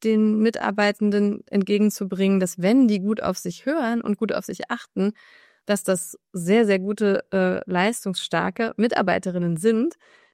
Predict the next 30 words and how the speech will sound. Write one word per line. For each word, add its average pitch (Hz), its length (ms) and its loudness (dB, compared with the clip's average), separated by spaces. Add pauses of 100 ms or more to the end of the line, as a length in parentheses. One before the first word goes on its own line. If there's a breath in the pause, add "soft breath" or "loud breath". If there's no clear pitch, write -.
(140)
die, 202 280 2
ähm, 180 500 -2 (1040)
vielleicht 185 480 2
sogar, 190 640 0 (540)
äh, 190 280 -4
ein 196 140 2
gan-, 190 240 2
ein 180 40 -4
Team 277 360 2
auch - 280 -2
ganz 214 280 -2
anders, 202 640 -2 (600)
also 185 160 0
eine 185 120 0
ganz 196 160 0
andere 202 220 0
Qualität 208 580 -2
da 202 100 0
reinbringen 196 500 2
von 202 200 -2
einem 190 100 4
Miteinander, 208 720 2
als 185 300 -2
es 190 200 -10
möglich 208 480 2
ist, - 140 -8
wenn 190 140 0
wir - 160 0
alle 214 260 4
nur 214 360 2